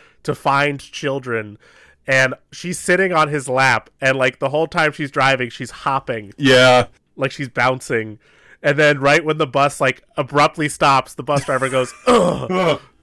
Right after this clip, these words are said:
Speaker 1: So, <laughs> I mean, if there's an innuendo for anything in this movie, <laughs> or any movie, that's, that has a, that is a clear, clear innuendo right there. Like, there's no question
Speaker 2: Oh,
Speaker 1: about it.
Speaker 2: absolutely. Uh,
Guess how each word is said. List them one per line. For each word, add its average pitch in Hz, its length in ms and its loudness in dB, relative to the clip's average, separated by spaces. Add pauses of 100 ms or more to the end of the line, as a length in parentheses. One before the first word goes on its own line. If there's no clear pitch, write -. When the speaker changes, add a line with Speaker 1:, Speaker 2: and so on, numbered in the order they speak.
Speaker 1:
So, - 360 -2
<laughs> - 40 -6
I 226 300 2
mean, 190 460 0 (340)
if 175 160 0
there's 233 240 2
an 233 100 -2
innuendo 170 1000 2 (760)
for 185 200 0
anything 202 580 0
in 175 140 0
this 160 220 -2
movie, 135 580 0 (340)
<laughs> 262 460 -2
or 170 180 0
any 196 280 0
movie, 175 340 2
that's, 156 260 -2 (200)
that 185 240 2
has 185 200 -2
a, 165 200 -6 (120)
that 220 180 0
is 202 120 -2
a 180 80 0
clear, 185 800 -4 (480)
clear 180 460 0
innuendo 135 640 -4
right 113 260 -8
there. 107 320 -14 (180)
Like, 135 140 -10
there's 156 200 -6
no 156 160 -2
question 135 380 -6
Speaker 2:
Oh, 120 60 6
Speaker 1:
about 113 80 6
it. 117 40 6
Speaker 2:
absolutely. 101 680 -2
Uh, 92 320 0